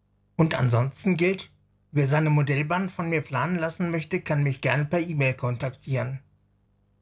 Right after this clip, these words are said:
Meine E-Mail-Adresse ist entweder auf meiner Website, deren Webadresse hier gerade eingeblendet wird, oder auf der Kanalinfoseite dieses Kanals zu finden.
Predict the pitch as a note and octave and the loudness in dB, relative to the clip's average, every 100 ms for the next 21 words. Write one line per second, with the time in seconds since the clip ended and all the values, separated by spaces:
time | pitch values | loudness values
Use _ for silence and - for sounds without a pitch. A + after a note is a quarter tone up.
0 | _ _ _ _ _ - D3 D#3 D#3+ G3 | _ _ _ _ _ 0 2 4 2 0
1 | E3 F3 G3 F#3 G3 F#3+ F#3 F#3+ E3 D3 | 0 2 0 0 -2 -2 -2 -4 -6 -8
2 | - F3 F#3 F#3 D#3+ F3 - D#3 D3+ B2+ | -4 -2 0 0 0 -4 -4 -2 0 -2
3 | C#3 - G3+ A3 A3 - _ _ _ _ | -4 -4 -2 -2 -2 -14 _ _ _ _
4 | _ _ _ _ - E3+ D3+ C3 D#3 - | _ _ _ _ 2 2 2 2 0 -2
5 | E3+ E3 F#3 G#3+ F#3+ F3+ D#3 D3 C#3+ D3 | -4 -2 -4 -2 -4 0 0 0 0 0
6 | D3 A#2+ D#3 D3 D3 D#3+ F#3 G3 G3+ F3+ | 0 -4 -4 -2 0 0 0 -2 -6 0
7 | G3+ A3 - _ _ _ _ _ _ _ | 0 0 -6 _ _ _ _ _ _ _
8 | _ _ _ _ _ _ _ _ E3+ F#3+ | _ _ _ _ _ _ _ _ 0 2
9 | G3 D#3+ - - F3 F3 E3 E3 F#3+ F3+ | 2 0 -4 -4 -2 0 0 0 -6 -4
10 | D#3 D#3+ E3 D#3 D3+ D3+ D3+ D#3 D3 B2+ | -2 0 -2 -6 -6 -6 -4 0 0 0
11 | C3+ - - C3 D#3+ D3+ A#2+ A#2+ | -4 -10 -6 -4 -4 -4 -4 -12